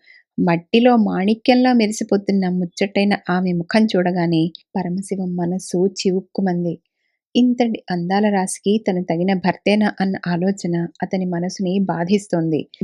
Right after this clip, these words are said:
గత్యంతరం లేక ఆమె తనతో వివాహానికి ఒప్పుకుని ఉంటుంది. ప్రసన్నంగా లేని దిగులుతో కూడిన ఆమె ముఖం చూసేసరికి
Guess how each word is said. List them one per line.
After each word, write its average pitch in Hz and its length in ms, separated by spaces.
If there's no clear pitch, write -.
గత్యంతరం 214 520
లేక 208 520
ఆమె 220 220
తనతో 214 360
వివాహానికి 196 800
ఒప్పుకుని 220 420
ఉంటుంది. 175 560
ప్రసన్నంగా 185 680
లేని 175 420
దిగులుతో 185 560
కూడిన 220 300
ఆమె 190 240
ముఖం 180 380
చూసేసరికి 180 840